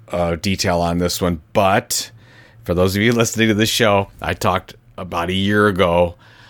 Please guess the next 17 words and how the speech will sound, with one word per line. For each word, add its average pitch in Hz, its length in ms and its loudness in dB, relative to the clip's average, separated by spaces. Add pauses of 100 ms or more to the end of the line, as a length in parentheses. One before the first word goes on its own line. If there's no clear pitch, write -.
(160)
about 90 260 0
we'd 95 200 0
like 90 260 0
to 87 80 -8
see 98 180 -4
more 87 260 0
loyalty 107 460 2
programs, 90 600 0
more 90 180 2
rewards 101 460 2
programs 87 680 -2
like 90 380 0
Starbucks 107 600 0
Rewards 87 680 2
get 95 360 0
into 98 840 0 (540)
tokenization. 85 880 0